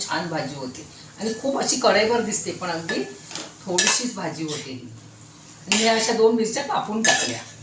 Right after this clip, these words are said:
काहीच तिला फोडणी बिडणी द्यायची नाही. अशी एकदा करून बघा, लसूण आणि मीठमध्ये अशी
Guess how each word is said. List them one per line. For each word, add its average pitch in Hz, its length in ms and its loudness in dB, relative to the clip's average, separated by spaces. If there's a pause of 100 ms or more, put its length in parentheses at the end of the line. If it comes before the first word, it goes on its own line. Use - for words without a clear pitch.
(500)
काहीच 269 260 0
तिला 220 240 2
फोडणी 190 260 -2
बिडणी 185 260 -4
द्यायची 165 360 -2
नाही. - 160 -6
अशी - 240 -6
एकदा 202 200 2
करून 196 320 -2
बघा, 185 220 4
लसूण 170 320 0
आणि 202 220 2
मीठमध्ये 196 520 -4 (360)
अशी 208 220 -2